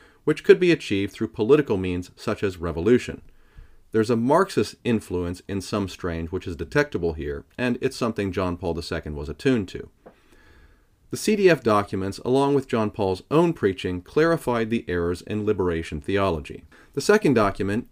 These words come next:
Evangelium Vitae, nineteen ninety-five.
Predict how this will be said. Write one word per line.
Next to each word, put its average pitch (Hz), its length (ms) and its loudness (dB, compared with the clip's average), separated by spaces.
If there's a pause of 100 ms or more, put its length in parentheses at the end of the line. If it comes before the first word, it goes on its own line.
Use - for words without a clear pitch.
Evangelium 123 640 2
Vitae, 135 500 -2 (220)
nineteen 98 420 -4
ninety-five. 90 680 -2